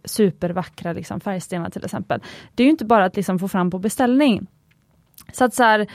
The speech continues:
då blir ju liksom den, och då ska man då, då blir det ännu högre, okej, vad ska det här vara för smycke då? Eh, ja, men nu måste det verkligen vara ett så här, antingen ett superspeciellt festsmycke eller liksom, ja, för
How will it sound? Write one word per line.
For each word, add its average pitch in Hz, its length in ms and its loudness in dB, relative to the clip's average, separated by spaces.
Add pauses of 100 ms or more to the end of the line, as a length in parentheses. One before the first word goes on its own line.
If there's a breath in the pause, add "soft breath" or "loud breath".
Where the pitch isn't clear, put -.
(220 loud breath)
då 233 140 2
blir 254 240 4
ju 233 60 6
liksom 226 280 4
den, 202 360 2 (240)
och 233 120 4
då 240 180 6
ska 294 160 0
man 294 200 4
då, 220 380 6
då 220 160 2
blir 277 140 4
det 262 160 2
ännu 277 320 6
högre, 233 260 4
okej, 202 200 0
vad 185 200 -2
ska 220 120 -4
det 196 80 -2
här 254 160 2
vara 240 100 4
för 196 120 -6
smycke 196 420 -2
då? 175 340 2 (460 loud breath)
Eh, 202 80 2
ja, 190 320 4
men 214 240 4
nu 214 60 6
måste 240 260 4
det 202 80 4
verkligen 240 800 4
vara 190 180 6
ett 185 100 0
så - 120 0
här, 180 340 2 (380 loud breath)
antingen 262 720 6
ett - 400 -4
superspeciellt 220 640 0
festsmycke 233 720 0 (380 loud breath)
eller 202 240 2
liksom, 190 420 -2
ja, 226 140 2
för - 240 -10